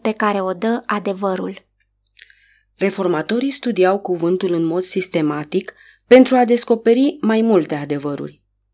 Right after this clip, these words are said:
Speaker 2: Nemulțumiți de starea de fapt de atunci și de experiența religioasă rigidă,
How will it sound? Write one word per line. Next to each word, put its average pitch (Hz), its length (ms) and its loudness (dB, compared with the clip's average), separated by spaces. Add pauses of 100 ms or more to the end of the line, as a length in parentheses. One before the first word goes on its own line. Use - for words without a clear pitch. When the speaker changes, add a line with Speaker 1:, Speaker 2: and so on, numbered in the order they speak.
(260)
Speaker 2:
Nemulțumiți 170 800 4
de 160 100 2
starea 185 380 0
de 156 100 -2
fapt 185 320 -2
de 170 80 -2
atunci 151 560 -2 (160)
și - 160 -2
de 190 120 6
experiența 202 720 2
religioasă 165 640 -2
rigidă, 151 600 -2